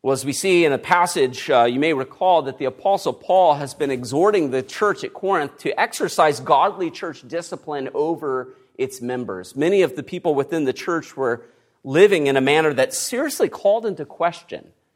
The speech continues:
their Christian profession. In verses nine through eleven of our chapter, he gave a somber warning that any who identified themselves with their sinful lifestyles,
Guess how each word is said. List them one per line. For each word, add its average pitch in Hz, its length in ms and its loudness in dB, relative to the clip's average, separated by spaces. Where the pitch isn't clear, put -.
their 135 180 2
Christian 135 520 -6
profession. 101 720 -8
In - 80 -6
verses 160 320 0
nine 165 240 4
through 165 160 -2
eleven 156 400 4
of 113 100 -2
our 131 120 2
chapter, 147 360 -2
he 139 140 -10
gave 170 320 -4
a 135 40 -4
somber 220 460 2
warning 175 480 -2
that 175 240 6
any 269 300 4
who 226 160 2
identified 226 640 2
themselves 190 560 -2
with 170 180 -6
their 147 140 0
sinful 262 680 -2
lifestyles, 139 960 -4